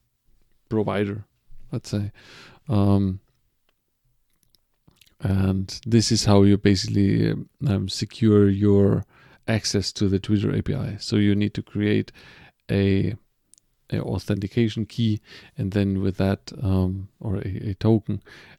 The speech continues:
and with that token you can, um, access the A P I and you can, uh, query data or send data to create tweets or delete tweets and,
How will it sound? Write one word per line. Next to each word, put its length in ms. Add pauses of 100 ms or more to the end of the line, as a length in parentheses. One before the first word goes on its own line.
(120)
and 160
with 120
that 180
token 340
you 180
can, 560
um, 300
access 340
the 180
A 60
P 160
I 180
and 200
you 80
can, 440 (920)
uh, 220 (1400)
query 340
data 300
or 240
send 340
data 440 (140)
to 220
create 340
tweets 640 (540)
or 100
delete 460
tweets 400
and, 640